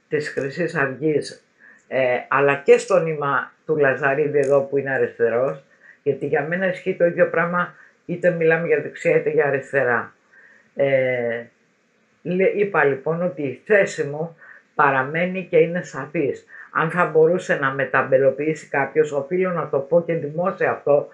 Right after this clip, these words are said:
να καταλάβουν, γιατί άλλοι με λένε αριστερή, άλλοι με λένε φασιστόμουτρο, δηλαδή πρέπει να καταλάβουν τη θέση μου επιτέλους. Ε, αν θα μπορούσε να μεταμπελοποιήσει κάποιος ιδεολογικά σήμερα, δεν είναι αριστερή,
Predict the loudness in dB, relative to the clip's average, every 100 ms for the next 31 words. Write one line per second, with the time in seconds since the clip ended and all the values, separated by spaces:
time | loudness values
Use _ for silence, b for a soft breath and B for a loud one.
0 | B B B -4 -2 0 2 2 2 0
1 | -2 0 2 2 2 -2 0 0 0 0
2 | 2 2 4 2 0 -2 -2 -2 -4 -6
3 | B B _ -4 -2 -4 0 2 2 0
4 | 4 4 4 B B B -4 0 0 -2
5 | -2 -2 0 -2 0 0 2 2 2 -2
6 | -6 -8 2 4 4 0 -8 -10 -6 -4
7 | -4 -4 -12 _ B B B B B 0
8 | 2 2 0 -2 -2 -2 -4 2 4 4
9 | -2 -4 -4 -2 -2 -2 -2 -2 0 0
10 | -2 -6 -6 -2 -2 -2 -6 -6 -2 -2
11 | -2 -4 -2 -2 -2 -6 -2 -2 -2 -4
12 | -6 -4 -6 -6 -2 0 0 -4 -8